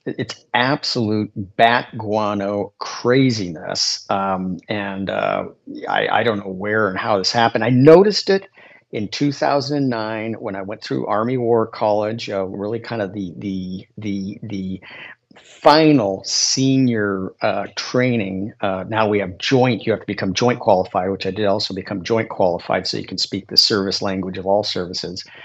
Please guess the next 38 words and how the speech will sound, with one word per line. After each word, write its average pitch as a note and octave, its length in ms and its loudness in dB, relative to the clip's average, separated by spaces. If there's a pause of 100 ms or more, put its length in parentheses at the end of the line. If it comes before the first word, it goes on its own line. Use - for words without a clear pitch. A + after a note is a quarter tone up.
(340)
But A2 120 2
I A2 80 0
noticed B2 420 2
in A2+ 140 2
two - 200 -2
thousand G#2 360 2
and G2 120 -4
nine G#2+ 380 -2
that G2 180 -6
I A#2 260 2
was A2 200 -2
an G#2 220 -4
outlier F#2+ 920 -2
and G2+ 440 -10
that G#2 360 -6 (120)
I A2 80 0
didn't C3 260 4
know A#2+ 140 4
what A#2+ 160 2
to G#2 80 -8
call A#2+ 340 4
it A2 60 -2
at G#2+ 80 -10
the - 80 -8
time, G2+ 540 -6
but G2+ 260 -6
there G2 220 -4
clearly F#3 540 0
was G#2+ 560 0 (540)
an A#2+ 100 0
expectation A#2+ 1040 -2
of - 220 -6
certain B2+ 420 -2
phraseology B2 960 2
and G#2+ 200 -4
behaviors, A2 800 -2
even G2+ 220 -4
though G2 360 -4